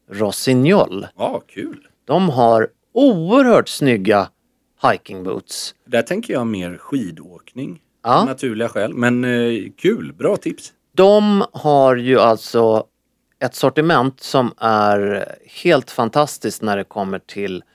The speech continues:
Speaker 1: verkligen nutida hiking boots.
Speaker 2: Mm.
Speaker 1: Och väldigt så här Saint Moritz-kompatibla.
Speaker 2: Ja.
Speaker 1: Kika in Rossignol och de här övriga varumärkena och ligg på dem till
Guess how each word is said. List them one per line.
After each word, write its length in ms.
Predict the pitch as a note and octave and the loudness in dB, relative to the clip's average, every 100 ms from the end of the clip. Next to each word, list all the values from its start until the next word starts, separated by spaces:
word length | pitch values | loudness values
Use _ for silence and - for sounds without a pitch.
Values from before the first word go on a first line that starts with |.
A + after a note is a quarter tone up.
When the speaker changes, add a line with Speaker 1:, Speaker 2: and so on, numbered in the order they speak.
| _ _ | _ _
Speaker 1:
verkligen 800 | A#2+ B2+ A2+ - C3+ A#2+ A#2 B2+ | 0 2 2 -2 -2 0 2 4
nutida 1000 | C#3 A#2 G2+ - - E3+ C3 G#2+ F#2+ F2+ | 4 2 -2 -10 -4 0 0 0 -4 -4
hiking 420 | F#2+ - A2 G#2+ | -6 -8 -16 -12
boots. 540 | G#2+ G#2+ - - - - | -8 -10 -10 -16 -14 -10
Speaker 2:
Mm. 220 | C#3+ F#3 | -10 -10
Speaker 1:
Och 220 | - A#2 - _ _ _ - - | -6 -6 -6 _ _ _ -18 -16
väldigt 720 | A#2+ C#3+ F3 D#3 D3 D#3 D3 | -10 0 2 2 0 -2 -2
så 180 | - C3+ | -4 0
här 360 | A#2 A2 G#2 G2 _ _ _ _ _ | 4 4 2 -2 _ _ _ _ _
Saint 340 | - A#2+ G#2+ | -2 -2 -2
Moritz-kompatibla. 1900 | A#2 A2+ A2 - - - - - - G#2 - - A#2 G#2 A2+ F#3+ C#3 - G1+ - - | -2 0 0 -4 -14 -12 -10 -10 -8 -8 -8 -4 -4 -2 -2 0 -2 -4 -8 -8 -12
Speaker 2:
Ja. 180 | A3 - | -12 -10
Speaker 1:
Kika 340 | - F#3 E3+ F#3+ | -2 0 2 2
in 300 | G3 F#3 F3 | 2 2 2
Rossignol 600 | E3+ - C#3+ D#3 C#3+ G#2 | 0 0 2 2 2 0
och 140 | A2 | -4
de 160 | A2+ G#2+ | -6 -4
här 200 | G2 G2 | -2 -2
övriga 500 | - G#2 G2 A2+ A#2 | -2 -2 0 0 0
varumärkena 680 | G#2+ F#2 F#2 F2+ - G2 - | 0 -2 -4 -6 -6 -6 -4
och 300 | - A2+ _ _ _ - - _ _ _ _ _ E3 - | -2 -2 _ _ _ -20 -20 _ _ _ _ _ _ -4
ligg 400 | C#3 E3 C3 - | 0 0 0 -4
på 200 | A#2 G#2 | 0 0
dem 220 | G2 G2 | -2 -6
till 400 | - A2 G#2 | -8 -8 -8